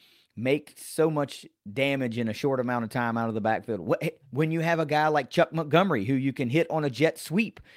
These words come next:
that also makes for a big threat, utilizing Cam's mobility is something that I think can be a huge factor for Marshall in this game, and just another step in hopefully quieting the doubters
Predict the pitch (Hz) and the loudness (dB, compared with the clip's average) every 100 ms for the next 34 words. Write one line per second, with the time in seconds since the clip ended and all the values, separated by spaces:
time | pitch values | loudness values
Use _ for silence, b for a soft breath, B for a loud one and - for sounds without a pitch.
0 | B - 147 160 202 - 165 120 104 135 | B -2 2 4 4 4 4 4 2 -2
1 | - - _ b b - 143 120 135 110 | -2 -10 _ b b 0 2 4 0 -2
2 | - 147 123 - b b b b b - | 0 2 2 -2 b b b b b -2
3 | 208 269 220 180 160 - 170 151 147 135 | 0 2 2 2 -2 -2 -2 -2 -2 -2
4 | 123 131 113 113 110 110 101 - - - | 0 0 0 -2 -2 -2 -4 -14 -20 -10
5 | - 165 156 139 131 127 143 - 127 123 | -6 -4 -4 -2 -2 -2 -4 -8 -8 -6
6 | 131 120 _ - 139 135 - _ - - | -6 -6 _ -4 -4 -4 -10 _ -16 -6
7 | 180 165 104 - _ _ - 117 107 95 | -2 -2 -4 -8 _ _ -2 -2 0 -8
8 | 85 _ - 117 107 107 104 87 98 90 | -10 _ -8 -4 -2 -4 -6 -8 -8 -8
9 | - 80 67 67 131 143 147 127 120 135 | -10 -12 -12 -10 -8 -6 -6 -6 -4 -4
10 | 131 123 - 117 - 107 110 104 - b | -6 -8 -6 -6 -6 -8 -6 -8 -10 b
11 | b b b b _ _ _ _ - 151 | b b b b _ _ _ _ -2 0
12 | 165 - 143 139 131 - _ - 117 120 | 0 -4 -4 -2 -4 -8 _ -4 -2 -2
13 | 113 110 110 101 95 92 87 82 80 | -4 -8 -10 -10 -8 -6 -6 -8 -14